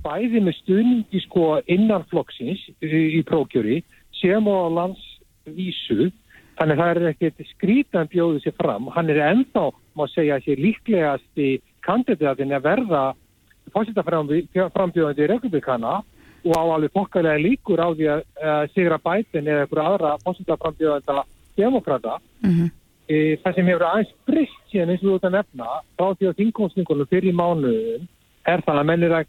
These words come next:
Speaker 1: kenna Trump og hans harðlínu stefnu um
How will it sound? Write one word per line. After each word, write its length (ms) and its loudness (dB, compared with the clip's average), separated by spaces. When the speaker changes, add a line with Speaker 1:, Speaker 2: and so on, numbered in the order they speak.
Speaker 1:
kenna 420 2
Trump 360 -2
og 180 -4
hans 180 -4
harðlínu 640 2
stefnu 540 0
um 260 2